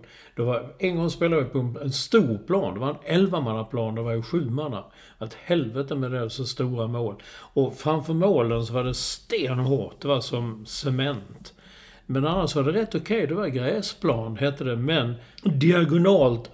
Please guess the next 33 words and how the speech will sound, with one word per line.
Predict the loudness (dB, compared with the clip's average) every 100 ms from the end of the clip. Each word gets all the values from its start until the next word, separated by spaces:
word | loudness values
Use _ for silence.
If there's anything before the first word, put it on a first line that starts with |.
| 6
över | 8 8 4 4 2 2 6
<clears throat> | 6 6 4
planen | 4 6 4 0 -2 -10 -10 0
gick | 0 4
det | 4
en | 4
stig, | 0 -2 2 4 4 2 0
en | 0
hårt | 4 4 2 0
cementerad | 0 0 0 -2 -2 0
stig. | 0 0 0 -2 -2 -8 -10 -14 _ _ -20 -10
Och | 0
där | 2
gick | 2 0 0
ju | -2
folk. | 2 0 2
De | 0 -2
gick | -2
från | -2 0
tunnelbanan | 0 0 0 0 0 -2 -4
på | 0
väg | 2 2
hem | 2 0 -4
till | -2 0
husen | 0 -2 -6 -6
och | -4
har | -4
varit | -4 -2
och |
handlat. | -2 -2 -4 -8 -8 -8
Och, | -10 -2 2 4
så | 2
att | 0